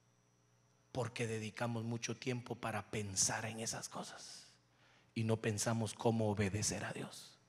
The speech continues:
Tenemos que cambiar. Dejar de pensar en esto que quiero, en esto que me gusta,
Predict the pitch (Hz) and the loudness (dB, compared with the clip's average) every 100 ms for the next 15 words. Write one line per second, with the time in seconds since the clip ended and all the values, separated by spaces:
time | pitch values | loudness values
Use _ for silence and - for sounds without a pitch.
0 | _ _ - - - - - _ _ _ | _ _ -20 -20 -20 -20 -20 _ _ _
1 | - - _ _ _ _ _ _ _ _ | -20 -20 _ _ _ _ _ _ _ _
2 | _ _ _ _ _ _ _ _ _ _ | _ _ _ _ _ _ _ _ _ _
3 | - _ _ 123 120 123 113 - 120 120 | -20 _ _ 4 4 4 2 4 4 4
4 | - - - _ _ _ - 110 101 98 | -6 -20 -20 _ _ _ -6 -4 -2 -4
5 | 92 - - - - - _ _ _ _ | -10 -16 -18 -18 -20 -20 _ _ _ _
6 | _ _ _ _ _ _ _ _ 120 113 | _ _ _ _ _ _ _ _ 2 6
7 | 123 123 123 - 107 101 147 156 165 - | 8 6 4 0 -4 4 6 6 2 -12
8 | - - _ _ _ _ _ _ _ _ | -20 -20 _ _ _ _ _ _ _ _
9 | _ - 120 135 - 135 - - 117 98 | _ -2 2 2 0 -6 -8 0 0 -2
10 | - - - _ _ 113 117 123 - 120 | -14 -20 -20 _ _ -2 0 0 -2 -4
11 | 117 107 104 127 - - | -4 -2 -2 -4 -6 -12